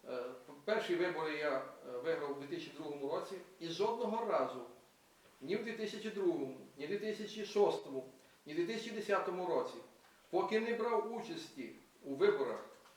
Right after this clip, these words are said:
Козак Василь Васильович в якості кандидата, жодних... Таких випадків не було. Жодних проблем не було в роботі виборчої комісії. Жодних наслідків, е, якихось там, е,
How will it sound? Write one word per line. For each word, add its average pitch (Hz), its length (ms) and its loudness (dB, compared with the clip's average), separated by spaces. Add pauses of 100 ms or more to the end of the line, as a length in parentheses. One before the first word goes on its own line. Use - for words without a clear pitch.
(140)
Козак 131 380 2
Василь 127 200 -8
Васильович 180 500 -6 (240)
в 156 40 -8
якості 190 320 -4
кандидата, 190 520 2 (500)
жодних... 208 460 4 (340)
Таких 139 280 -8
випадків 170 460 -4 (120)
не 139 100 -10
було. 135 260 -2 (760)
Жодних 208 540 4
проблем 180 600 2 (120)
не 151 80 -8
було 180 300 2
в 165 60 -2
роботі 175 400 -2
виборчої 165 460 -4
комісії. 143 440 -2 (920)
Жодних 208 720 8 (480)
наслідків, 180 760 2 (960)
е, - 140 -8 (220)
якихось 151 360 -2
там, 160 200 2
е, 151 100 -6